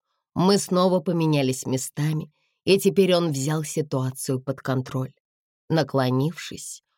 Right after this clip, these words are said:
Вольф обеими руками берёт меня за воротник рубашки и легко разрывает ткань,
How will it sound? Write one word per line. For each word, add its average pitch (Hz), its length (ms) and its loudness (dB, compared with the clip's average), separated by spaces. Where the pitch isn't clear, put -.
Вольф 190 440 2
обеими 175 480 2
руками 147 500 0
берёт 147 460 0
меня 131 260 0
за 131 140 -2
воротник 135 520 -2
рубашки 131 720 -4
и 202 100 6
легко 220 500 2
разрывает 170 680 -2
ткань, - 440 -6